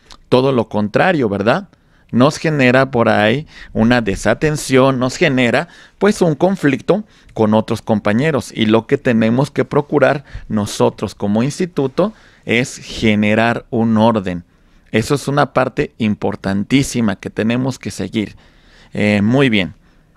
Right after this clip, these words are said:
Y bueno, partiendo de todo esto que estamos comentando, compañeros, entonces recuerden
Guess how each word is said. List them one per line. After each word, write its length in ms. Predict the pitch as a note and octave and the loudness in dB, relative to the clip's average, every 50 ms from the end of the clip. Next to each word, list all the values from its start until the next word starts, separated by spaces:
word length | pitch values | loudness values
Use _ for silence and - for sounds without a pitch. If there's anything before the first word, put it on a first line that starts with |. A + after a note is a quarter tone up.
| _ _ - _ - | _ _ -20 _ -4
Y 120 | - B2 A#2 | 0 2 4
bueno, 280 | G#2+ G#2+ G#2 F#2+ - - - - - - _ _ _ - _ _ _ - - _ _ - | 4 4 2 2 -2 -6 -14 -18 -18 -20 _ _ _ -20 _ _ _ -20 -20 _ _ 2
partiendo 720 | - B2 A#2 A2+ - C#3+ D#3+ E3+ F3 E3+ D3 B2 G#2+ - _ | 4 4 4 4 2 0 2 2 4 4 4 2 2 0 _
de 200 | - - A2 G2 | -6 -4 -4 0
todo 260 | - B2 C3 C3 C#3 | 2 2 4 4 4
esto 200 | D3 - - D3 | 2 2 -2 0
que 80 | - - | 0 -2
estamos 340 | - - A#2+ A2+ B2 B2+ | 0 0 -2 0 -2 -4
comentando, 640 | - - C#3+ D#3 D#3 D#3 - C3+ C3 C3 C3+ C3+ C3+ | -4 -4 -2 -2 -2 0 2 2 2 2 0 0 -2
compañeros, 640 | - D3+ D#3 - D#3+ D3 C3+ C3+ D#3+ F3+ - - _ _ _ _ _ _ - - _ | -4 -2 -2 -2 0 0 2 0 0 0 -2 -10 _ _ _ _ _ _ -20 -16 _
entonces 680 | - D#3 F3+ F#3 - F3 D#3 D3+ - - E3 E3+ - _ _ | 0 0 0 2 2 2 2 2 0 0 -2 -2 -2 _ _
recuerden 880 | A2+ G#2+ G#2+ G#2+ G2+ _ - - A#2 B2 A#2+ B2 B2+ C3 D3 D#3 - | -8 -2 -2 -2 -4 _ 0 2 4 4 4 2 0 -2 -2 -4 -8